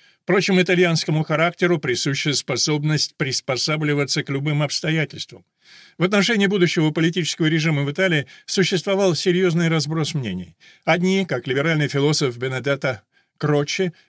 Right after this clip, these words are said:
считали фашизм неким недоразумением в истории страны,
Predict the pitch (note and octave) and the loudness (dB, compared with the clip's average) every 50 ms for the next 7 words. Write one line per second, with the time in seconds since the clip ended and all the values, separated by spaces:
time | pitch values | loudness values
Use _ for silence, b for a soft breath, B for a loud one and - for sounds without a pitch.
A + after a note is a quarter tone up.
0 | b - - - G3 F3+ - A#3 A3+ G#3+ F#3+ - G3 F#3+ D#3 - G3+ G#3 G3 F#3 | b -6 -2 0 0 2 2 2 2 2 2 2 2 0 0 0 -2 -2 0 0
1 | F#3 F#3 F3 D3+ D3 F3 G3 F3+ E3 - F3 E3 E3 F3 F3 D3+ E3 D#3 D#3+ D3+ | 2 2 2 2 2 2 2 0 0 0 2 2 4 2 2 2 2 0 0 0
2 | D#3 F#3 F#3 F#3 D#3 C3 A#2+ A2+ G#2 A#2 A2 - - A#2 A2 A2 G2 - - A#2 | 0 0 0 0 -2 -2 -2 -4 -4 -4 -4 -4 -4 -4 -4 -4 -4 -6 -6 -6
3 | A2+ A2 G#2 G2+ G2 | -6 -4 -6 -8 -8